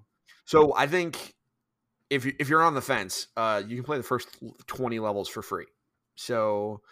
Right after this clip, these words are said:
um, and the reality is, if you don't like the first twenty levels, you won't like anything else. So I think if people are interested,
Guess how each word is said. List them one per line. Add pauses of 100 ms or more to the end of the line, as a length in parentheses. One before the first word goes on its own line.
(360)
um,
and
the
reality
is,
if
you
don't
like
the
first
twenty
levels,
you
won't
like
anything
else.
So
I
think
if
people
are
interested,